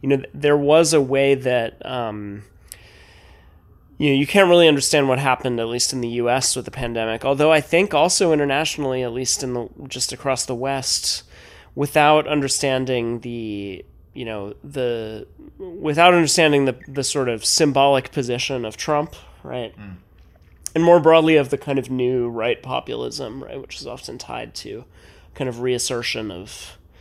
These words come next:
Speaker 1: of sort of nation state, um, you know, uh, concern with borders and, um, and,
Speaker 2: It's true,
Speaker 1: and kind
Speaker 2: yeah.
Speaker 1: of, and so, so I think, you know, what, what's, what's peculiar here is you have this pandemic that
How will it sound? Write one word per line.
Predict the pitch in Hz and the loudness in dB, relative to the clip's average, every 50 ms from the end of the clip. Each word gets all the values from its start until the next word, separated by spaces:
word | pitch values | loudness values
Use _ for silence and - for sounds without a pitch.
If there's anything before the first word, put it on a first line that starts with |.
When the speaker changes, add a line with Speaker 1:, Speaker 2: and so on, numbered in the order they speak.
| - - _ _ _ - | -20 -20 _ _ _ -18
Speaker 1:
of | - 131 | -14 -12
sort | - - 123 120 | -10 -8 -8 -8
of | 113 123 | -8 -6
nation | 120 117 113 - - 123 113 110 | -4 -4 -4 -4 -4 -6 -6 -4
state, | - - 120 117 110 101 95 - - _ _ - - _ _ _ _ - _ _ _ _ _ - | -6 -4 -4 -6 -6 -8 -8 -12 -16 _ _ -20 -20 _ _ _ _ -20 _ _ _ _ _ -12
um, | 113 117 117 107 104 104 98 104 110 113 123 - - _ - | -8 -6 -6 -4 -6 -6 -8 -10 -14 -14 -16 -18 -18 _ -14
you | 139 131 | -10 -8
know, | 123 123 113 104 104 101 104 107 107 - 50 50 _ - | -8 -6 -6 -8 -8 -10 -10 -12 -12 -12 -14 -16 _ -16
uh, | 127 127 117 52 50 50 50 50 52 50 50 - - - - - - - - - - - _ _ - | -14 -12 -12 -12 -12 -12 -12 -12 -12 -14 -16 -18 -20 -20 -20 -20 -20 -20 -20 -20 -20 -20 _ _ -6
concern | - 151 135 - 151 143 135 131 127 127 | -6 -4 -2 0 0 0 2 0 0 -2
with | 120 117 135 | -4 -6 -6
borders | 123 127 127 127 120 123 123 117 113 110 110 110 - - | -4 -2 -2 -2 -2 -2 -4 -4 -4 -6 -8 -8 -8 -8
and, | - 92 101 104 - 131 131 - - - - - - - - - | -10 -10 -12 -14 -14 -16 -16 -16 -16 -18 -18 -20 -20 -18 -12 -8
um, | 147 139 131 127 127 | -6 -6 -6 -6 -4
and, | - 151 156 143 | -2 0 0 0
Speaker 2:
It's | 139 135 - | 0 -2 -2
true, | 156 - - | 0 0 0
Speaker 1:
and | - | 0
kind | - 147 139 | 2 2 2
Speaker 2:
yeah. | 135 139 | 2 0
Speaker 1:
of, | 131 - | -2 -2
and | - 156 160 156 | -2 0 0 2
so, | - 196 175 147 - - - - - - | 4 4 4 4 2 -2 -20 -20 -16 -4
so | - - 175 | 2 6 6
I | 165 | 6
think, | 156 180 196 196 185 - - - _ _ | 8 8 6 4 4 0 -10 -16 _ _
you | - 151 | -2 2
know, | 151 143 | 4 4
what, | 135 143 151 - - - | 6 4 4 2 2 2
what's, | 151 156 151 - - - - - | 2 2 2 2 -2 -2 -2 0
what's | 139 156 151 - | 0 0 0 0
peculiar | - - 156 - - 214 226 220 202 180 | 0 -4 0 4 6 8 8 8 8 6
here | 170 175 175 160 147 | 6 6 6 6 6
is | 143 131 127 | 6 4 2
you | 139 135 | 0 0
have | 139 147 139 139 135 135 123 117 120 - | 0 2 2 2 2 2 0 -4 -10 -16
this | - 131 143 139 135 127 | -16 -14 -10 -8 -6 -6
pandemic | - - 165 151 143 139 147 151 151 151 151 147 135 - - | -4 -2 -2 0 2 4 6 6 6 6 4 4 2 -2 -6
that | - 123 110 - | -8 -8 -8 -8